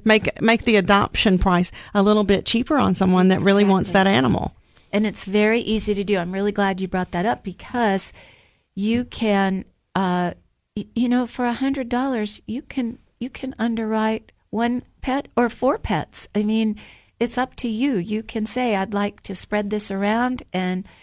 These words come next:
Speaker 2: you can select the pets you'd like to sponsor, or you can just ask the shelter director to, to put, uh, the, the sponsorship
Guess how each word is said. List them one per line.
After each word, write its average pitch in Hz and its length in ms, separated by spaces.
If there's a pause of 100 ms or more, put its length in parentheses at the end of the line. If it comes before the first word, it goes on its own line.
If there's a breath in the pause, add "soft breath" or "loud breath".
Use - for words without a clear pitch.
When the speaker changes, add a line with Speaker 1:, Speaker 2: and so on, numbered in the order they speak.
(200 soft breath)
Speaker 2:
you 220 160
can 214 320 (300)
select 202 500
the 214 80
pets 233 440
you'd 214 140
like 208 300
to 202 280
sponsor, 240 640
or 202 140
you 202 180
can 208 220
just 208 260
ask 202 300
the - 80
shelter - 340
director 170 500
to, - 260 (400 soft breath)
to 190 220
put, - 340 (580)
uh, 190 260
the, 185 300 (140)
the 180 360
sponsorship 202 760